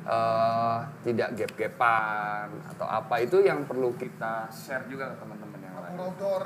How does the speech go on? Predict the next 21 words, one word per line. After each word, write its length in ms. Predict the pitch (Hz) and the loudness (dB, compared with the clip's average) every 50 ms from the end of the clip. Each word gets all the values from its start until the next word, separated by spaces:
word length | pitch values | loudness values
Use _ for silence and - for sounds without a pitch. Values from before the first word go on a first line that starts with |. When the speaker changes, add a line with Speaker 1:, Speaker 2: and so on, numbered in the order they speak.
| 185 - | -4 -6
Speaker 2:
gitu 100 | 175 180 180 | -8 -8 -8
ya, 80 | 202 202 190 | -6 -6 -6
ngebodor. 420 | 180 175 175 165 170 190 190 - - - 214 - - - - | -6 -6 -8 -6 -4 -4 -4 -4 -6 -8 -8 -8 -8 -8 -4
<laughs> 320 | - 151 - - - - 127 | -4 -4 -4 -6 -6 0 0
Speaker 1:
Ya 60 | 131 131 | 2 2
maksudnya 240 | 135 131 147 160 180 | 2 0 0 0 2
kan 160 | 190 185 180 | 2 2 2
kalau 400 | - 156 143 139 139 135 131 - - - - - - - - - | 4 4 4 6 6 4 4 2 0 -4 -6 -6 -6 -8 -8 -2
<clears throat> 320 | - 151 151 143 131 - - - | 0 0 0 0 0 -4 -6 2
saya 160 | - 151 175 | 2 4 4
besar 400 | 156 139 - - 160 156 156 147 | 4 2 4 6 6 6 6 6
di, 400 | 139 127 123 120 120 120 117 - - - - - - - - - - - - | 4 4 4 4 4 4 4 2 -2 -6 -10 -10 -10 -10 -8 -8 -8 -8 -8
saya 240 | - - 165 165 165 | -2 4 6 8 10
lahir 160 | 160 165 170 | 10 10 10
di 80 | 160 147 | 8 8
Jakarta 400 | 135 131 123 117 113 120 151 151 | 8 8 8 6 4 6 4 4
tapi 160 | 147 143 147 | 4 4 0
saya 160 | 143 151 143 | 0 0 -2
besar 160 | 123 110 120 104 | 0 -2 -2 -2
di 100 | 101 104 95 | -2 -2 -4
Bandung 320 | 98 98 95 95 92 92 | -4 -4 -4 -6 -6 -8